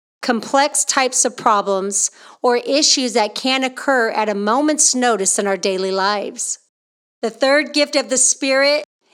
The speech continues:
is one of my favorite gifts, and it's the gift of prophecy. Even Paul said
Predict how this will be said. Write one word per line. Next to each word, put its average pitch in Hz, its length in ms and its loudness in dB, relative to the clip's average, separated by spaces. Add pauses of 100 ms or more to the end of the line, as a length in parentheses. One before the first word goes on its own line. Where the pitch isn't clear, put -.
(140)
is 214 200 0
one 254 240 0
of 277 80 0
my 220 200 0
favorite 254 640 0
gifts, 196 500 0 (160)
and 233 180 -2
it's 233 160 -2
the 247 100 0
gift 240 320 -2
of 285 140 -2
prophecy. 208 800 -2 (320)
Even 277 460 -2
Paul 285 340 2
said 196 520 0